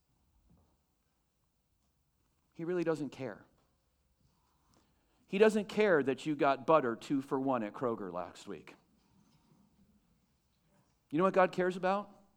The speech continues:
You know what God cares about? Whether you're investing in the kingdom. That's what he cares about.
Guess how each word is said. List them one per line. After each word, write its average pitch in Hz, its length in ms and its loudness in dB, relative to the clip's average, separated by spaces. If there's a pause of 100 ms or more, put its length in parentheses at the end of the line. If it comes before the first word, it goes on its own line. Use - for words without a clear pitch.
(640)
You 165 40 -4
know 190 60 4
what 190 60 2
God 196 160 6
cares 196 200 2
about? 214 300 2 (1120)
Whether 156 240 4
you're 160 120 4
investing 143 420 0
in 123 120 -2
the 117 60 -6
kingdom. 104 420 -8 (1200)
That's - 80 -16
what 214 60 0
he - 100 -4
cares 220 180 0
about. 143 220 -10